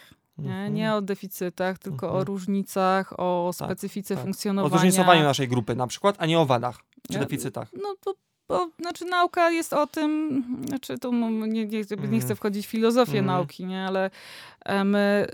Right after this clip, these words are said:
Speaker 1: chcemy badać, e, fakty, chcemy
Speaker 2: Mhm.
Speaker 1: opisywać rzeczywistość, oczywiście interpretować też, e, natomiast nauka nie jest po to, żeby, e, przy-, przypinać wartościujące łatki,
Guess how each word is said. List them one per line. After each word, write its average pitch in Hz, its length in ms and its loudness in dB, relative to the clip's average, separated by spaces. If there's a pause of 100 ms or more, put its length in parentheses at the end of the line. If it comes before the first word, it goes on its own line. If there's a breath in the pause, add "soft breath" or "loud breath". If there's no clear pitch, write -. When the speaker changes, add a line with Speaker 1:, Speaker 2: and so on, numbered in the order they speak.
(220)
Speaker 1:
chcemy 208 380 2
badać, 196 640 2
e, 202 200 2
fakty, 220 500 2
chcemy 185 280 -4
Speaker 2:
Mhm. 139 120 -2
Speaker 1:
opisywać 196 520 4
rzeczywistość, 170 640 -6
oczywiście 196 400 -4
interpretować 208 800 0
też, 214 360 4
e, 185 200 -4
natomiast 185 400 -6
nauka 190 280 -2
nie 220 180 2
jest 208 160 0
po 190 180 -2
to, 190 140 -2
żeby, 190 500 0
e, 185 120 -4
przy-, 196 720 -2
przypinać 202 520 -2
wartościujące 190 800 0
łatki, - 540 2